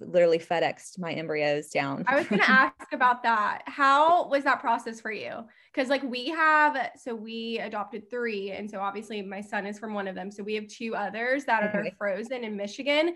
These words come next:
Speaker 2: and I'm, like, petrified to move them. <laughs>
Speaker 1: I
Speaker 2: Like,
Speaker 1: know,
Speaker 2: so
Speaker 1: it
Speaker 2: I'm
Speaker 1: was
Speaker 2: like, I need to
Speaker 1: scary.
Speaker 2: go to Michigan every time because I'm, like,
Speaker 1: Yeah.
Speaker 2: so scared.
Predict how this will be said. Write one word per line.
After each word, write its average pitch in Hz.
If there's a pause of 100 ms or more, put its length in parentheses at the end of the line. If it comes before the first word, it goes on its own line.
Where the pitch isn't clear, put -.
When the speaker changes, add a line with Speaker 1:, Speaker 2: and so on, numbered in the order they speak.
(300)
Speaker 2:
and 240
I'm, 233
like, 269
petrified 233
to 208
move 185
them. -
<laughs> 233
Speaker 1:
I -
Speaker 2:
Like, 247
Speaker 1:
know, 254
Speaker 2:
so 262
Speaker 1:
it -
Speaker 2:
I'm 277
Speaker 1:
was 330
Speaker 2:
like, 262
I 508
need 254
to 202
Speaker 1:
scary. -
Speaker 2:
go -
to 320
Michigan 285
every 247 (140)
time 226
because 254
I'm, 359
like, -
Speaker 1:
Yeah. 339
Speaker 2:
so - (120)
scared. 214